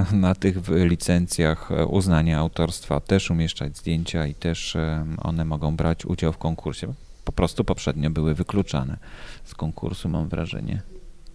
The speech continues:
Albo może nie było takich zgłaszanych, skoro wszyscy przeczytali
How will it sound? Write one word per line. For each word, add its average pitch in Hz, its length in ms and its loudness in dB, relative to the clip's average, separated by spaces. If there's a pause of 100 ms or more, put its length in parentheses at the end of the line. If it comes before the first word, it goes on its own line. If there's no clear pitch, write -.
(240)
Albo 87 260 4
może 98 200 4
nie 104 120 6
było 76 240 2
takich 78 300 -8
zgłaszanych, 98 560 -4
skoro - 280 -10 (100)
wszyscy - 300 -12
przeczytali 71 560 -4